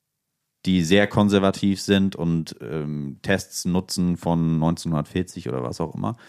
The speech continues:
ähm, um zu sagen, okay, das könnte eine Security sein, äh, dann heißt es nicht, dass ich mich jetzt nicht dafür freue,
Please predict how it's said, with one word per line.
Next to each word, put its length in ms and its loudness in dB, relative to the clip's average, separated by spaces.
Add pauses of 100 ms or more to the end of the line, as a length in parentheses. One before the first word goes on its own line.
(400)
ähm, 560 4
um 380 0
zu 140 -8
sagen, 220 0
okay, 180 -6
das 140 -4
könnte 180 -4
eine 40 -4
Security 520 -4
sein, 260 0 (880)
äh, 220 -2
dann 340 2
heißt 220 2
es 100 -4
nicht, 220 4
dass 120 0
ich 120 -10
mich 160 -6
jetzt 280 0
nicht 240 0
dafür 280 0
freue, 480 0